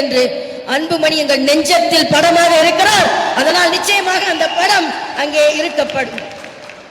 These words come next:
என்னென்ன குறைகள் இருந்தாலும் சண்டை போடாம வந்து சொல்லுங்க, அதை நிவர்த்தி செய்வதற்கு நாங்கள் இருக்கிறோம். ஏனென்றால் நாங்கள் எல்லாம்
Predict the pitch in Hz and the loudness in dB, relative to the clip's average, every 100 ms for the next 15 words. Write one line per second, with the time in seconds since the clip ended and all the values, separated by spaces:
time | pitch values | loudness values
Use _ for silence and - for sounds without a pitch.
0 | - - 277 349 392 370 339 359 392 370 | -20 -4 0 2 2 2 2 2 2 2
1 | 349 349 370 427 415 302 220 - - 254 | 2 2 4 4 4 2 0 -6 -8 -4
2 | 277 320 330 262 277 311 339 392 - - | -2 0 2 2 2 4 2 2 0 -2
3 | - - - 214 233 233 233 285 311 277 | -8 -12 -10 -6 -4 -2 0 0 0 -4
4 | 226 170 - - - - - 254 262 302 | -8 -10 -14 -16 -18 -16 -8 -6 -4 -2
5 | 370 370 311 320 320 330 339 - 415 254 | 0 0 0 0 2 2 0 0 0 0
6 | - - - 254 302 339 320 285 320 359 | -2 -8 -6 -4 -2 -2 -2 -2 -2 -2
7 | 320 294 285 - - - 233 285 294 269 | 0 0 0 -4 -12 -6 -2 0 0 -2
8 | 269 269 254 - - 226 285 330 294 294 | 0 0 0 -4 -8 -2 0 0 2 2
9 | 302 285 | 2 2